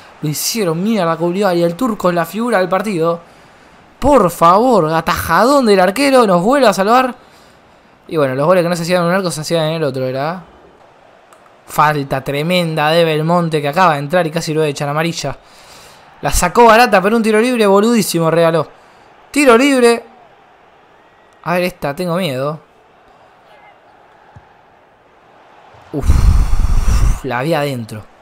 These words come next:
Este Koulibaly es bueno. No sé quién es, pero es bueno.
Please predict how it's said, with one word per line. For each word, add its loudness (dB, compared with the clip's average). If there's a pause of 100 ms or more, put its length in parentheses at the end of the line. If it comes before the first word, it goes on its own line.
(600)
Este -18
Koulibaly -4
es -4
bueno. -6 (540)
No -14
sé -12
quién -8
es, -6
pero -4
es -2
bueno. -8